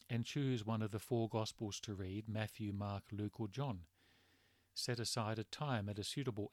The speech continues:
hour each day and read a chapter or a dozen verses or so. Think about what the passage is talking about, the context, where the passage fits. Think about the words, the concepts and images.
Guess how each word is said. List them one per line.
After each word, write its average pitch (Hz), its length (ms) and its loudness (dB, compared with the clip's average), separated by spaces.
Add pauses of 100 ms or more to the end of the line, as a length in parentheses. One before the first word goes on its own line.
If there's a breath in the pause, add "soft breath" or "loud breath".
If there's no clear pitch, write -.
hour 117 300 4
each 131 260 -2
day 92 320 -4 (400 soft breath)
and 104 220 -2
read 123 160 2
a 117 60 2
chapter 123 440 -2
or 123 340 0
a 101 40 0
dozen 107 360 0
verses 110 400 -2
or 90 140 -6
so. 92 280 -4 (1080 loud breath)
Think 233 200 6
about 120 320 2 (240)
what 185 180 0
the 185 60 -12
passage 131 480 -2
is 120 100 -2
talking 120 420 0
about, 85 280 -10 (340)
the 123 80 -4
context, - 640 -4 (1040 soft breath)
where 123 280 2
the 117 80 0
passage 117 460 -2
fits. - 500 -4 (560 loud breath)
Think 131 180 0
about 127 240 2
the 139 80 0
words, 120 560 2
the - 80 -12
concepts - 580 0
and 110 120 0
images. 110 520 -2